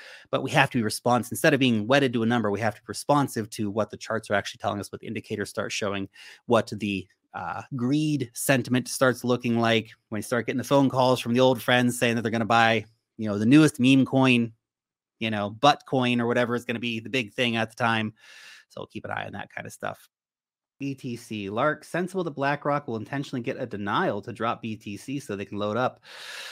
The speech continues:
Hey, nothing would surprise me. Nothing would surprise me. Would that surprise you to see one of the biggest financial manipulators in the world manipulating markets once again?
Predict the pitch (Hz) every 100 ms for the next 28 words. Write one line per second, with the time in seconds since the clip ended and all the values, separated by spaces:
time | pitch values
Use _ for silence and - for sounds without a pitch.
0 | - - 143 123 95 117 135 131 120 123
1 | 123 117 98 90 - _ _ _ - 123
2 | 127 113 107 - 101 92 98 123 123 -
3 | - 131 131 117 123 123 127 117 110 110
4 | 104 113 117 117 - - _ - 117 120
5 | 120 123 117 120 120 123 117 113 107 110
6 | 123 120 127 - 104 107 110 104 101 107
7 | 110 110 107 101 107 110